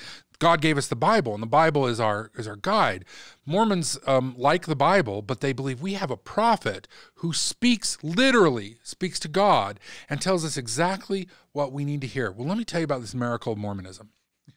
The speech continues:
In the nineteen seventies, um, like Spencer Kimball, beloved prophet Spencer Kimball,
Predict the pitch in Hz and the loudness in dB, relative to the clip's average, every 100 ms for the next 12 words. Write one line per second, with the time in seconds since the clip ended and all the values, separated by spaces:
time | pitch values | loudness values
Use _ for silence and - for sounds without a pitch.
0 | _ - - - - _ _ _ _ 151 | _ -20 -20 -20 -20 _ _ _ _ 2
1 | 175 196 196 139 165 180 233 240 226 208 | 4 6 4 2 4 6 4 2 0 2
2 | 165 135 107 104 95 101 - - _ _ | 2 2 0 -2 -2 -2 -4 -10 _ _
3 | _ - 131 135 127 123 131 127 - _ | _ -2 0 0 -2 0 0 0 -8 _
4 | - - 202 226 - 170 123 131 - 147 | -6 0 0 -2 0 0 0 0 0 2
5 | 190 180 160 135 139 - 120 - - 117 | 0 0 0 0 0 -8 -8 -8 -10 -12
6 | 98 113 | -10 -12